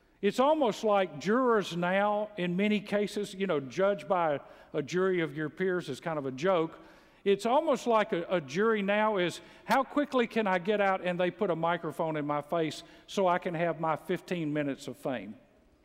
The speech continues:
Rather than what is truth and what is right. I mean, you can get fru-, I don't, you know, am, am I the only one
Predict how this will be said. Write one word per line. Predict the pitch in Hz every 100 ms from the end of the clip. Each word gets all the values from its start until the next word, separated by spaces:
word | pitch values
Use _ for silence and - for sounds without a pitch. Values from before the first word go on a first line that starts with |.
| _ _ _ _ _ _ - _
Rather | 175 269 277
than | 208 185 180
what | 214
is | 185 160
truth | - 214 190 165
and | 151
what | 165 151
is | 165
right. | 254 196
I |
mean, | 208 202
you | 285
can | 311
get | 240 208 -
fru-, | 220 208
I | 294
don't, | 320 - 175
you | 220
know, | 160 -
am, | 147 143
am | 170 165
I | 269
the | 277 262
only | 254
one | 226 220 226